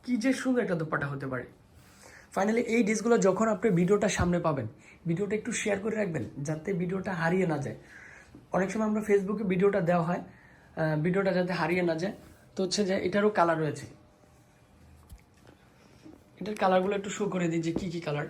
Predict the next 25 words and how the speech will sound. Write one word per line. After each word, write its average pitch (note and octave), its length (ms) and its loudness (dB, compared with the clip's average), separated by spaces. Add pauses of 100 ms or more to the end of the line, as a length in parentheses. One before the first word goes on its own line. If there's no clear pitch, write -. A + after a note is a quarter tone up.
এটা A#3+ 180 -4
যেমন A#3+ 240 -6
হচ্ছে A#3 200 -6
পার্পল F3 360 2
কালারের E3+ 320 -2
মধ্যে, D#3 320 -4 (1400)
তারপরে F3 360 4 (140)
এটাও A3 220 0
কিন্তু A#3+ 140 0
হচ্ছে A#3 160 -2
সম্পূর্ণ F3 340 0 (100)
ডিফারেন্ট। C3 380 -6
এগুলো A3+ 180 4
হচ্ছে A#3 180 2
একটু, A#3+ 200 -2
আহ, F#3+ 540 0 (100)
কা-, E3+ 240 4 (100)
একটু G#3 200 -6
উনিশ C4 260 6
বিশ A3 120 4
ডিজাইনগুলো D#3 460 2
থাকে, B2+ 240 -4 (140)
অনেক A#3 200 2
সুন্দর, F3 240 0
ভালো E3+ 260 0